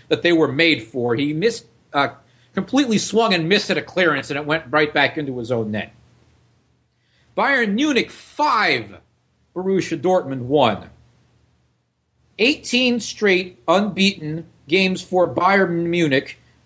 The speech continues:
played during Oktoberfest, dating back to twenty ten, as if Oktoberfest wasn't enough as a reason for folks over there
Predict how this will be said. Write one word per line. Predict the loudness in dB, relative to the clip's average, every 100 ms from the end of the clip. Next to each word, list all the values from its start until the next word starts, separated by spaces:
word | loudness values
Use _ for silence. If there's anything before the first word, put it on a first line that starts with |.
| _ _ _ -8
played | 0 0 0
during | 0 2 2
Oktoberfest, | 0 0 0 0 0 -4 -6 -4
dating | 0 0 0
back | 0 0
to | -2
twenty | -10 -8 -8
ten, | -6 -4 -4
as | -4
if | 0
Oktoberfest | 0 2 0 0 -2 -4 -4 -4
wasn't | -4 -2
enough | -2 -2 -2
as | -12
a |
reason | -6 -6 -6
for | -12
folks | -6 -6 -4
over | -6 -4
there | -4 -4